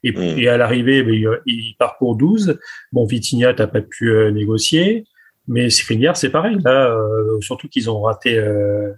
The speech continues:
Speaker 1: Bremer, euh, qui est parti à, à la Juve pour remplacer Mathis de Ligt, qui est parti, euh, au
Speaker 2: Au
Speaker 1: Bayern.
Speaker 2: Bayern. Hmm.
Speaker 1: Euh,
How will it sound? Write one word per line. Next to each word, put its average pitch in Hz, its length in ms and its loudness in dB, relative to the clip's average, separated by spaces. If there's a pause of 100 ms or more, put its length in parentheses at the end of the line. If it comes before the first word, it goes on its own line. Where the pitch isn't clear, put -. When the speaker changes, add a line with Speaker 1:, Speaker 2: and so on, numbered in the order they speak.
(500)
Speaker 1:
Bremer, 131 520 2
euh, 117 300 2
qui 110 140 -4
est 110 60 0
parti 117 500 -2
à, 104 380 0 (560)
à 113 80 0
la 110 120 4
Juve 131 280 0
pour 123 100 0
remplacer 113 420 0
Mathis 117 420 0
de 127 80 0
Ligt, 127 440 0
qui - 160 -2
est 120 60 0
parti, 120 560 0
euh, 104 400 2 (440)
au - 80 0
Speaker 2:
Au - 20 4
Speaker 1:
Bayern. 92 120 2
Speaker 2:
Bayern. - 320 2 (720)
Hmm. 85 80 -4
Speaker 1:
Euh, 120 1000 4